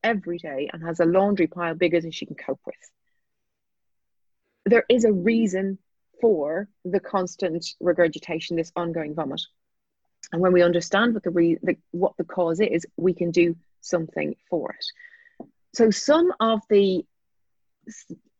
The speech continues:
symptoms we'll see is we'll have almost every time baby will be unsettled in some way, shape or form. They perhaps can't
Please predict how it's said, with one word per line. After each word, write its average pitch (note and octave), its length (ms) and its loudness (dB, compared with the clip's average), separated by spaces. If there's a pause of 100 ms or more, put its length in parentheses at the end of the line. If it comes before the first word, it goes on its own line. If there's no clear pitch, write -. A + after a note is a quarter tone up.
(260)
symptoms A3 600 0
we'll F3 140 2
see - 420 -8 (100)
is G3+ 480 6 (960)
we'll A3+ 240 4
have G#3 180 0 (500)
almost C4 400 2
every G3+ 200 -4
time F#3 320 -6
baby G#3+ 240 0
will A#3 120 -4
be G3 180 -2
unsettled F3 460 -8
in D#3+ 120 -8
some D#3+ 180 -8
way, D#3 140 -8
shape - 260 -12
or - 140 -20
form. - 120 -20 (1800)
They G3 240 6
perhaps G3+ 540 -6
can't G#3 600 -6